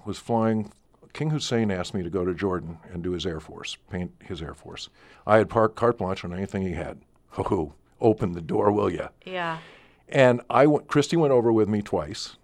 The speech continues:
Speaker 1: and, uh, I went out and I flew with the Mirage F one, which is a fighter. It's a French jet, very small. I'm very large.
Speaker 2: <laughs>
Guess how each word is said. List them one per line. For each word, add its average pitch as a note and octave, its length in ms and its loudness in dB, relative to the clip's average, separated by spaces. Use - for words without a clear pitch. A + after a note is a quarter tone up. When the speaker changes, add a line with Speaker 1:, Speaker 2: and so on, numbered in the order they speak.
Speaker 1:
and, F2+ 360 -10
uh, F2 260 -4
I G2+ 100 -2
went A2 160 2
out B2+ 180 0
and G#2 120 -4
I F#2+ 80 -4
flew B2+ 300 0
with A#2+ 180 -2
the G2 60 -6
Mirage G#2 600 0
F F#2+ 280 -4
one, D#2+ 320 -6
which F2+ 220 -10
is F2 120 -8
a E2+ 180 -8
fighter. D#2+ 440 -8
It's - 100 -12
a - 40 -12
French A#2 320 0
jet, F2+ 220 -2
very G2 180 0
small. C#3 480 4
I'm F#2+ 220 0
very F#2+ 320 2
large. G#2 480 -6
Speaker 2:
<laughs> - 40 -20